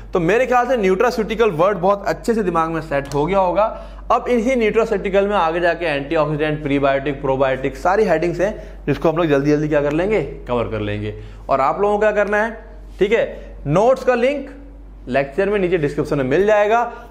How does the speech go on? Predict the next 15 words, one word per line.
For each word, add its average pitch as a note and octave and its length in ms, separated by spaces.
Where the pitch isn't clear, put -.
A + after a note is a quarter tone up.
और G#3 140
आप E3 200
लोगों E3+ 140
को E3+ 80
इसके E3 200
बस F3 160
practice C3+ 400
करनी F3+ 340
है A#3 220
और C#3+ 300
कुछ C3+ 200
नहीं F3+ 100
करना E3+ 260
है F3+ 60
और B3+ 380